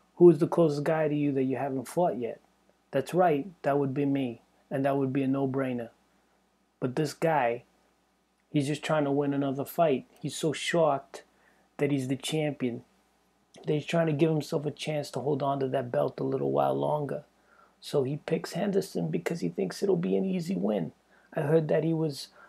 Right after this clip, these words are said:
doing some interview and was actually answering questions about a fantasy fight with Conor McGregor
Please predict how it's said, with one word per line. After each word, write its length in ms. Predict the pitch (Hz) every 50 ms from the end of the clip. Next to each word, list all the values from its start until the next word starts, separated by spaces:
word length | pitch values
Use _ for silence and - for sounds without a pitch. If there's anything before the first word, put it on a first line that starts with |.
| - _ -
doing 260 | 139 170 175 180 180
some 320 | 175 175 - 190 180 180
interview 400 | 180 180 180 175 160 160 175 175
and 80 | 175 170
was 160 | 165 151 139
actually 560 | 165 165 165 160 - - - 170 160 160 165
answering 340 | 165 165 160 156 - 165 151
questions 500 | - - 165 165 156 - - - 165 143
about 300 | 156 147 139 156 156 147
a 80 | 151 147
fantasy 520 | - - 170 170 170 170 156 131 - 143
fight 300 | 131 - - 156 151 151
with 180 | 147 147 139 -
Conor 320 | - - 180 165 165 160
McGregor 640 | 160 156 156 143 - 170 165 160 151 143 151 151